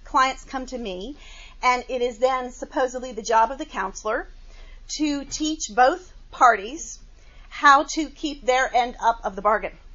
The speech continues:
So we can both get what it is that we believe that we need from the other. I needed love,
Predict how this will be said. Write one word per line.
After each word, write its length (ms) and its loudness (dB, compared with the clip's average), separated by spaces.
So 460 4
we 180 -10
can 220 -10
both 340 2
get 240 -2
what 220 0
it 140 -10
is 220 -8
that 140 -12
we 200 -6
believe 500 -10
that 140 -10
we 260 -12
need 300 -14
from 180 -4
the 100 -8
other. 200 -10
I 140 -2
needed 320 -8
love, 280 6